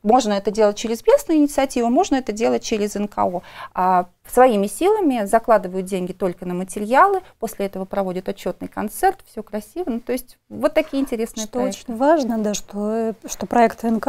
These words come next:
Speaker 2: О, что местных инициатив, они сокращают срок реализации проекта. Если мы понимаем, что любое планирование в бюджете, это занимает как минимум там, два года, полтора. Потому что это нужно осметить, это нужно провести в рамках сорок четвертого федерального закона. То есть эти позиции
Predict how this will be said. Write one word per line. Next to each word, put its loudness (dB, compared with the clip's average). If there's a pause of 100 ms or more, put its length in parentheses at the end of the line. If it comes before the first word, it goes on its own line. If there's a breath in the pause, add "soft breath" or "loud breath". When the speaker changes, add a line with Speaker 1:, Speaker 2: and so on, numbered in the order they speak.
Speaker 2:
О, 4
что -8
местных 0
инициатив, -6
они -2
сокращают -4
срок -6
реализации -2
проекта. -10
Если -6
мы 0
понимаем, 0
что -6
любое 2
планирование -2
в -2
бюджете, -2
это -12
занимает -2
как -20
минимум -2
там, -6
два 2
года, 0
полтора. -6 (420 loud breath)
Потому -2
что -8
это -8
нужно -2
осметить, -2
это -6
нужно -4
провести -4
в -10
рамках -4
сорок -8
четвертого -4
федерального -2
закона. -4
То -10
есть -8
эти -10
позиции -6